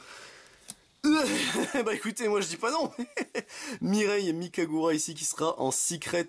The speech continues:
mais en, en alternative. Donc on a eu la normale et on a eu l'alternative. Bon écoutez, on peut comparer les deux du coup. Moi je dis clairement pas non, ça je ne m'y attendais pas. Vu qu'on avait eu la secret, je ne savais pas qu'on aurait eu une autre alter.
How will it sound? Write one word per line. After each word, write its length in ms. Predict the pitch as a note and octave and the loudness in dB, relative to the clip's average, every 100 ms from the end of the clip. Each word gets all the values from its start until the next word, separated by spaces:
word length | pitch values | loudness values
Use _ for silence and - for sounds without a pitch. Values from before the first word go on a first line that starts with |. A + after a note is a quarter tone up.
| - | 2
mais 240 | C3 B2+ | 2 4
en, 160 | B2 A#2+ - | 2 0 -2
en 280 | A#2+ A2+ A#2+ | 0 2 2
alternative. 840 | D#3 C#3 - E3+ D3 - G3+ D3 - - - | 2 -2 0 2 2 0 -2 -2 -4 -10 -4
Donc 160 | - | 0
on 80 | F3+ | 2
a 80 | F3+ | 2
eu 60 | F3+ | 2
la 100 | D#3 | 2
normale 340 | D3+ F3 F#3+ | 2 2 2
et 60 | D#3 | 2
on 100 | D3 | 4
a 60 | |
eu 80 | D3+ | 4
l'alternative. 640 | D#3+ D3 D3 C3+ - F3+ | 2 2 0 0 -2 0
Bon 100 | C#3 | 0
écoutez, 380 | A2+ A#2 B2 A#2+ - - - _ _ | 0 -2 -2 -4 -8 -20 -20 _ _
on 80 | A2+ | -4
peut 140 | F#3+ | -2
comparer 400 | G3 - C3 A#2 | -2 -2 0 2
les 100 | G#2 | 0
deux 200 | F#2 F#2+ | -2 -6
du 120 | D#3 | -8
coup. 100 | - - _ _ _ _ D#4 F4 - _ _ _ _ _ _ _ A2+ | -14 -20 _ _ _ _ _ -14 -14 _ _ _ _ _ _ _ -2
Moi 80 | |
je 60 | G#2+ | 2
dis 160 | G#2+ A2+ | 2 0
clairement 300 | G2+ C#3 E3+ | 0 2 2
pas 140 | C#3+ | 2
non, 140 | A#2+ | 0
ça 120 | A2 C3+ | 0 -2
je 100 | A2+ | 0
ne 240 | G#2 F#2+ | 0 0
m'y 120 | G#2 | 0
attendais 300 | A2 C#3+ B2 | 0 2 2
pas. 100 | A2+ | 2
Vu 120 | G#2+ | 0
qu'on 160 | G#2+ A#2+ | 0 2
avait 100 | A#2 | 4
eu 100 | A#2+ | 4
la 80 | A2+ | 2
secret, 300 | - - C#3 | 0 -4 -4
je 60 | G#2 | -2
ne 60 | |
savais 180 | G2+ G2 | -2 0
pas 140 | C#3+ | 0
qu'on 140 | C#3+ G2+ | 0 2
aurait 180 | G2 A#2 | 4 4
eu 60 | |
une 120 | G#2+ | 4
autre 200 | C3 - | 2 2
alter. 280 | F#2 - B2 | -4 0 0